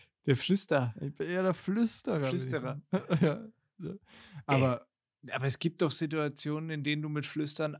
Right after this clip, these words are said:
Speaker 1: absolut aufgeschmissen wärst.
Speaker 2: Ja.
Speaker 1: Also, geh
Speaker 2: Ja,
Speaker 1: mal
Speaker 2: ja.
Speaker 1: von nicht mehr Corona aus.
Speaker 2: Ja, ja, und a-, also Alltag ist, also im Alltag ist beides super scheiße. Also nur in den wenigsten Fällen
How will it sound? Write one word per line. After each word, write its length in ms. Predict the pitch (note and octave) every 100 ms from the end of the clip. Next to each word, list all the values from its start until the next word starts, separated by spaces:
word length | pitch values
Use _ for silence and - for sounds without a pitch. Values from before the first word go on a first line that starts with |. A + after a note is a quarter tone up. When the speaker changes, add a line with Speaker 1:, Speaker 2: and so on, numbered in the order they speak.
| -
Speaker 1:
absolut 400 | D#3 - D3+ D3
aufgeschmissen 840 | D#3+ - D#3 C3 B2 - B2+ A#2+
wärst. 360 | A#2+ A#2 - - _ _
Speaker 2:
Ja. 160 | D3 C#3
Speaker 1:
Also, 220 | C#3 D#3+ - - _ _
geh 260 | G3 D3 -
Speaker 2:
Ja, 60 | D#3
Speaker 1:
mal 80 |
Speaker 2:
ja. 160 | G#3+ D#3+
Speaker 1:
von 300 | B2 E3 D#3+
nicht 240 | D#3+ A3+ F#3
mehr 140 | D3
Corona 440 | C#3+ B2 C3+ B2+ A#2+
aus. 320 | A#2+ - - _ _ -
Speaker 2:
Ja, 120 | C#3+
ja, 140 | F#3 F#3
und 120 | D3
a-, 140 | C3+
also 340 | C#3 C#3+ C#3+ C#3 -
Alltag 540 | C3 F3 G3+ F3 C#3+
ist, 380 | - D3+ - - -
also 240 | C#3 C#3+ D3 _
im 140 | C#3
Alltag 360 | D#3 F#3+ D#3 C#3+
ist 180 | C#3+ -
beides 400 | B2+ F3 D3+ -
super 260 | E3+ E3+
scheiße. 480 | C#3+ D3+ E3+ E3+ D3
Also 200 | E3 D#3
nur 140 | D#3+ F#3+
in 60 |
den 180 | F3 D#3
wenigsten 480 | F3+ D4 C4+ - E3+
Fällen 500 | F3+ F#3+ F3 G3+